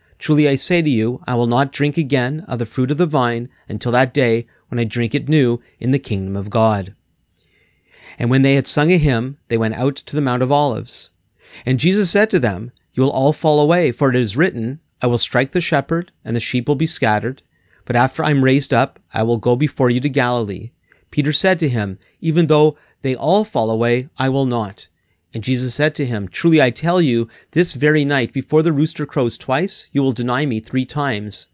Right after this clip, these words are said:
But he said emphatically, 'If I must die with you, I will not deny you.'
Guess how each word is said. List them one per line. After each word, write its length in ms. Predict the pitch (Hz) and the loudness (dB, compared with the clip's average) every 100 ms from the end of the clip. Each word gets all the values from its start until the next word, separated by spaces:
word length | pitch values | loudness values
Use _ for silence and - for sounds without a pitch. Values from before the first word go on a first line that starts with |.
| _ _ _ _ - | _ _ _ _ -6
But 80 | |
he 80 | 123 | -4
said 220 | - 160 | 0 0
emphatically, 760 | 160 165 160 170 175 113 95 104 _ _ _ _ - | 0 0 0 0 -2 -2 -4 -6 _ _ _ _ -8
'If 160 | 127 | -6
I 120 | - 170 | 0 2
must 320 | 160 107 98 | 2 0 -2
die 260 | 123 165 | -2 0
with 240 | 196 127 - | 0 0 -2
you, 180 | 95 - | -6 -4
I 100 | 127 | -2
will 140 | 110 | -2
not 360 | 110 113 156 - | -2 -2 -2 -4
deny 280 | 123 107 98 | -4 -4 -4
you.' 300 | 98 90 | -6 -8